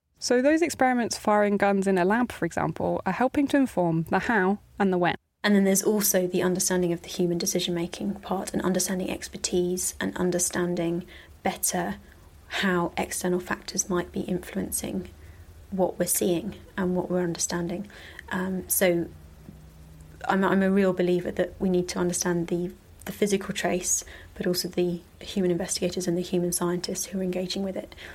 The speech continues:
Speaker 2: because both of those two things are absolutely critical to getting the answers.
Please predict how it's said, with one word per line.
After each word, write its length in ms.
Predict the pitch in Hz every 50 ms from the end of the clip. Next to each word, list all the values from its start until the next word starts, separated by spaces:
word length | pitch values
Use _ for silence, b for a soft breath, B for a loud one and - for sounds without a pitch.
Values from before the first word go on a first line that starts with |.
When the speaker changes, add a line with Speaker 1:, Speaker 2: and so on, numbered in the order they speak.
| B B
Speaker 2:
because 260 | - 185 - - 175
both 260 | 175 - 175 175 - -
of 60 | 202
those 200 | 180 175 175 -
two 160 | - - 185
things 280 | - - 190 180 190 -
are 80 | 190
absolutely 340 | 185 - - - - - 196
critical 540 | - - 180 - - - - 262 262 202 - - - - - - - - -
to 80 | - -
getting 240 | - 185 - 175 170
the 80 | 196
answers. 560 | 196 202 202 202 208 - - - - - -